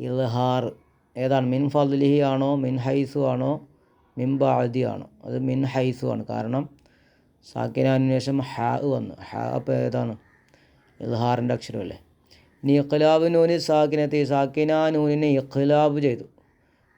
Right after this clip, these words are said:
നൂനിന് ശേഷം ഇഖ്ലാബ് എപ്പോഴാ? അത് ബാ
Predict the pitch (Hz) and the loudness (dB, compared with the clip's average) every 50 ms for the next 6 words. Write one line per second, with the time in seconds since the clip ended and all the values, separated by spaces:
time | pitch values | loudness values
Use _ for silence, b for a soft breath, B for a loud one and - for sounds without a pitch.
0 | _ 117 117 123 135 139 143 143 135 135 147 143 143 - 135 139 139 139 139 139 | _ -6 -4 -2 0 2 2 2 4 2 2 0 2 0 0 2 2 4 2 2
1 | 135 135 139 135 135 135 131 120 - - _ _ b b b b b b b b | 0 0 0 0 0 0 0 -2 -6 -12 _ _ b b b b b b b b
2 | b b b b b _ - 113 113 113 113 127 135 139 139 - 123 113 123 117 | b b b b b _ -14 -10 -8 -6 -2 -2 -2 -2 -2 -4 -4 -2 0 2